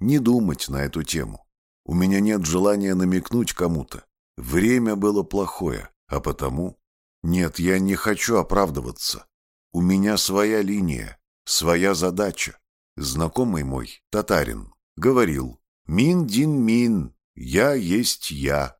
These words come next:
Каков бы я ни был, но я есть я. Условия времени сыграли значительную роль в моей жизни, но только тем, что поставили меня лицом к лицу с самим собою. Раньше я жил, так сказать,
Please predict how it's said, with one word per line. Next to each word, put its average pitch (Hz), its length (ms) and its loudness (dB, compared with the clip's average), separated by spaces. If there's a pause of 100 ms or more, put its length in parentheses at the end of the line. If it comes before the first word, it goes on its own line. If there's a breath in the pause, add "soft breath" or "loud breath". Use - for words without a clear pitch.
(560)
Каков 127 420 -2
бы 110 160 2
я 104 160 2
ни 135 200 -2
был, 117 220 0
но 87 180 0
я 98 420 0 (240)
есть 69 500 -2
я. 95 400 0 (380)
Условия 87 680 2
времени 87 600 -2 (240)
сыграли 107 540 0
значительную 110 880 0
роль 123 200 2
в 101 60 -6
моей 107 360 0
жизни, 95 560 -4 (140)
но 76 140 -4
только 95 320 0
тем, 107 240 -2
что - 180 -4
поставили 104 640 -2
меня 98 280 -2
лицом 98 460 -2
к - 80 -6
лицу 87 360 0
с 110 80 0
самим 110 400 0
собою. 101 600 -2 (600)
Раньше 95 500 2
я 92 160 4
жил, 117 220 2
так - 180 -4
сказать, 104 520 0